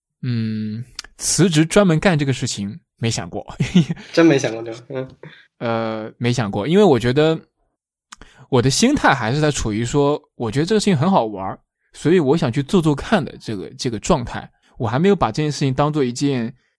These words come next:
Speaker 1: 我正当要去靠其谋生或者长期做下去的一件事情，我的心态还没有到那个心态，所以我还没有去想那件事。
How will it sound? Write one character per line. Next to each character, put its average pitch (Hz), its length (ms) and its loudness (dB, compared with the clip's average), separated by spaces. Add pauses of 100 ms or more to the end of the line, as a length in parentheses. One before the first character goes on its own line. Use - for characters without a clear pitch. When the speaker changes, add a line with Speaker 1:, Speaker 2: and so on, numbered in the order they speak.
(160)
Speaker 1:
我 110 180 -6
正 180 240 2
当 160 200 2
要 165 120 0
去 139 280 -2
靠 139 400 -4
其 123 260 -6
谋 117 260 -2
生 160 240 -4
或 160 140 -6
者 127 60 -6
长 123 240 -8
期 160 160 -6
做 202 160 0
下 151 120 -2
去 120 140 -6
的 113 60 -4
一 - 20 -4
件 117 100 -2
事 127 160 -6
情， - 220 -10 (280)
我 117 60 -2
的 113 60 2
心 214 220 4
态 220 60 6
还 127 140 2
没 120 80 0
有 120 60 2
到 123 80 -2
那 120 80 -2
个 110 60 -8
心 117 180 -6
态， - 160 -8 (520)
所 - 140 -2
以 147 40 4
我 131 80 2
还 101 80 -8
没 120 100 -4
有 139 60 -2
去 135 100 -8
想 - 240 -12
那 98 80 -10
件 104 140 -6
事。 98 180 -14